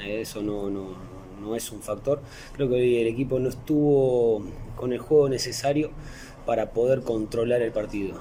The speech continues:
Entonces, al no controlarlo, tuvimos muchas transiciones, tanto de nosotros y de ellos, y eso da la sensación que el equipo no lo dominó.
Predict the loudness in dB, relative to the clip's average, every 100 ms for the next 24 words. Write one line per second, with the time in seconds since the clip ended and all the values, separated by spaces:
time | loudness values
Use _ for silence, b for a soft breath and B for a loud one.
0 | -8 -6 -4 -6 -6 -2 0 0 0 2
1 | 2 2 2 0 -2 -2 -6 -8 -10 -8
2 | -8 0 2 2 0 -10 -10 -4 -4 0
3 | 0 0 -2 -2 -2 -2 -2 -2 -2 -2
4 | 2 2 2 -4 -10 B B B B -4
5 | -2 0 2 2 2 4 4 4 4 4
6 | 2 2 -4 -6 -2 -2 -2 -2 -2 -4
7 | -2 2 4 4 2 0 -4 -6 -6 -2
8 | 0 4 4 2 -4